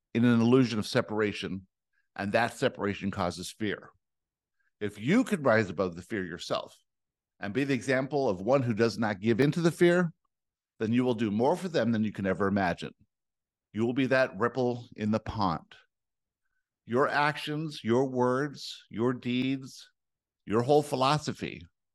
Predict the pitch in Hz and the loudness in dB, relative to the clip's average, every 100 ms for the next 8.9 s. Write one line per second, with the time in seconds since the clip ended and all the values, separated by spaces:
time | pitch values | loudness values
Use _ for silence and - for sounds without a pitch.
0 | _ _ _ _ _ 107 - 127 123 107 | _ _ _ _ _ -8 0 0 0 -2
1 | 123 139 135 123 113 107 110 110 - - | 0 2 0 0 0 2 2 0 -4 -12
2 | - _ _ _ _ _ _ - 101 101 | -18 _ _ _ _ _ _ -4 -2 0
3 | 110 101 - - _ _ 113 110 107 - | -2 -2 -8 -12 _ _ -2 -2 -2 -6
4 | - 170 151 87 82 62 90 _ _ _ | 0 2 2 0 -6 -12 -18 _ _ _
5 | _ - 92 110 113 104 101 - 117 110 | _ -10 -6 -6 -2 -2 -2 -6 -6 -6
6 | - - 82 - 80 90 104 95 82 - | -8 -14 -14 -12 -12 -10 -4 -4 -4 -12
7 | _ _ _ _ _ _ - 92 139 151 | _ _ _ _ _ _ -12 0 0 0
8 | 110 117 107 92 - 190 120 - | -2 0 0 -2 -4 -4 -2 -4